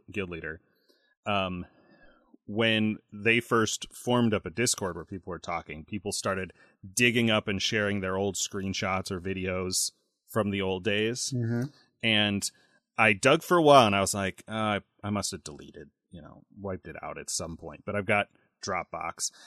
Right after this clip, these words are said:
Speaker 1: and I eventually found a folder with not a lot of screenshots, but a bunch of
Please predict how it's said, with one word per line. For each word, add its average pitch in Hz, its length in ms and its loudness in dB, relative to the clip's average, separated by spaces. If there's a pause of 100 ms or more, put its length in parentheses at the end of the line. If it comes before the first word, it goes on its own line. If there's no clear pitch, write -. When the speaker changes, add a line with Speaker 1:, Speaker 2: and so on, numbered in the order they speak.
(140)
Speaker 1:
and 117 100 2
I 110 60 4
eventually 127 480 2
found 120 400 2
a - 60 0
folder 98 580 2 (320)
with 101 360 -2 (380)
not 139 220 8
a 156 60 8
lot 117 320 6
of 131 80 2
screenshots, 147 760 0
but 113 140 2
a 107 60 4
bunch 113 360 0
of 98 280 0